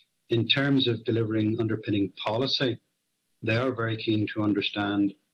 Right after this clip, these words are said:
and have the problem defined that those policy options need to manage. So I found genuine and sincere engagement as they try and understand the problem to write the policy solutions.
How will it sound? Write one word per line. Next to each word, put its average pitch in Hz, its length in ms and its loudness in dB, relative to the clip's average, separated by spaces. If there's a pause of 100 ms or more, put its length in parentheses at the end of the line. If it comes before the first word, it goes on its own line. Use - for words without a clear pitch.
and 98 160 -2
have 101 160 -4
the 101 80 -4
problem 98 460 0
defined 113 680 -2 (840)
that 107 160 -2
those 113 200 0
policy 107 460 -4
options 101 680 -2 (200)
need 104 300 2
to 101 80 2
manage. 110 400 2
So 117 140 0
I 110 100 2 (320)
found 117 260 0
genuine 120 640 2 (400)
and 110 100 0
sincere 110 400 2
engagement 117 540 2
as 107 140 -2
they 104 140 0
try 107 180 -2
and 104 140 0
understand 101 440 0
the 98 60 0
problem 107 480 -2
to 107 100 -8
write 104 240 -2
the 92 100 -14
policy 120 420 0
solutions. 127 760 -2